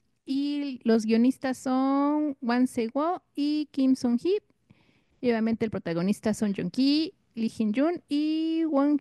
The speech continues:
Hee-yeon. Esta película cuenta la historia de inmigrantes que inician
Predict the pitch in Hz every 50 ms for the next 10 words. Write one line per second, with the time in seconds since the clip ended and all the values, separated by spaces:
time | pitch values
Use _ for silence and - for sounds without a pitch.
0 | - - 277 262 262 254 233 214 208 196 190 - 214 - _ _ _ _ _ _
1 | _ _ _ _ _ _ _ _ _ _ _ _ - 254 254 - - 269 262 -
2 | 226 226 247 - - 294 294 294 277 - 247 240 233 - 240 220 208 196 196 -
3 | - 233 240 254 254 262 262 - - - - 202 202 196 - 247 285 294 285 269
4 | 247 233 226 233 233 - 254 240 - - - 208 190 202 214 - - 240 226 226
5 | 226 -